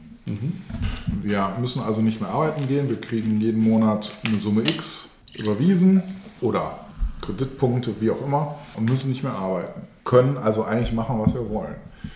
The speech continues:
Speaker 2: Und da stelle ich jetzt mal die These auf, dass ein großer Teil der Menschen gar nicht wüsste, was er eigentlich tun soll oder will.
Speaker 1: Ja, wahrscheinlich würden Menschen wie wir irgendwann anfangen, dann doch wieder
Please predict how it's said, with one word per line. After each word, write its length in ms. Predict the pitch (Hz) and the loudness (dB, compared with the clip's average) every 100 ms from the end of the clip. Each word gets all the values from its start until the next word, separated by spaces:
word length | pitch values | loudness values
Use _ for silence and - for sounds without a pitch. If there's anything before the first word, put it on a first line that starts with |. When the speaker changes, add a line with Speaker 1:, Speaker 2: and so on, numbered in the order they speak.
| - - - - | -14 -12 -14 -10
Speaker 2:
Und 100 | 101 | -4
da 80 | 95 | -4
stelle 240 | - 107 | -2 -4
ich 80 | 104 | -2
jetzt 140 | 127 | -2
mal 80 | 127 | -2
die 100 | 123 | -2
These 360 | 117 127 127 117 | 2 2 4 0
auf, 320 | 117 135 - | 0 0 -2
dass 360 | 95 - - - - | -8 -8 -12 -16 -18
ein 280 | - 110 107 | -12 -8 -8
großer 680 | 101 120 185 185 165 147 147 | -4 4 4 4 2 2 -2
Teil 500 | - 120 131 135 131 127 | -4 0 0 0 -2 -2
der 140 | 110 | 0
Menschen 420 | 107 107 123 - 117 | 2 2 -2 -6 -4
gar 120 | 98 | -4
nicht 180 | 98 170 | -4 -4
wüsste, 380 | - 262 131 | -4 -4 -4
was 160 | 85 - | -4 -6
er 100 | - | -8
eigentlich 220 | - 82 | -10 -14
tun 360 | - 95 90 85 | -12 -8 -4 -4
soll 400 | 82 80 80 - - - | -4 -4 -6 -8 -14 -4
oder 240 | 107 101 | 0 2
will. 260 | 107 98 82 - | 2 2 0 -6
Speaker 1:
Ja, 180 | 87 - - - | -8 -8 -14 -12
wahrscheinlich 480 | 117 107 120 120 - - - - - 110 | -6 -2 0 0 -4 -12 -16 -18 -10 4
würden 280 | 117 117 | 4 6
Menschen 380 | 110 127 139 127 110 | 4 4 2 0 2
wie 160 | 101 | 0
wir 460 | 101 139 160 165 - - | 4 6 6 4 -4 -4
irgendwann 360 | 135 143 135 123 | 0 2 2 2
anfangen, 640 | 110 123 131 123 135 131 | 2 0 4 4 4 0
dann 140 | 117 | 0
doch 180 | 127 - | 2 0
wieder 300 | 127 120 98 | 2 4 4